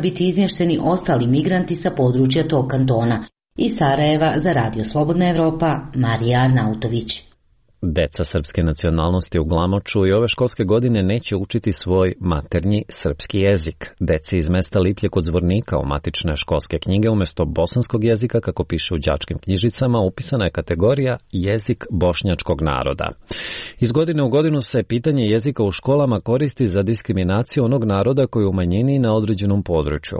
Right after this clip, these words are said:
Speaker 2: Izučavanje maternog jezika u školima nije stvar struke, već politike, nažalost. To konstatuju sagovornici Radija Slobodna Evropa u prilogu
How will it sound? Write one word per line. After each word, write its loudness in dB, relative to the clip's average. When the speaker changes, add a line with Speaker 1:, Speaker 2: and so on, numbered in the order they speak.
Speaker 2:
Izučavanje 2
maternog 0
jezika 0
u -2
školima 0
nije 2
stvar -4
struke, -4
već -2
politike, -2
nažalost. -8
To 0
konstatuju 0
sagovornici 0
Radija 2
Slobodna 0
Evropa 0
u 2
prilogu 2